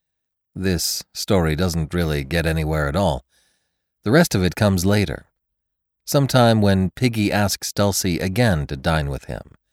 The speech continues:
and she is feeling lonelier than usual,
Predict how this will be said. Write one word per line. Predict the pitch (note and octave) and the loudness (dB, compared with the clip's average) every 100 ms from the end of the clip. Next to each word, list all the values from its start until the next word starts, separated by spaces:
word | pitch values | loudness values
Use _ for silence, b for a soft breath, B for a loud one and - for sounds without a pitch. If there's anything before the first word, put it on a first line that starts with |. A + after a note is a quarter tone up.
| _ _ _ _ _ _ | _ _ _ _ _ _
and | E2+ | -10
she | - G#2 | -4 -2
is | F#2 | -2
feeling | - G2 F#2+ F#2 | 0 0 0 0
lonelier | F#2+ G#2+ A2+ E2+ C#2 C#2 | 2 2 2 0 -2 -6
than | C#2 D2+ | -6 -4
usual, | F2+ E2+ - A#1 - | -2 -4 -8 -12 -14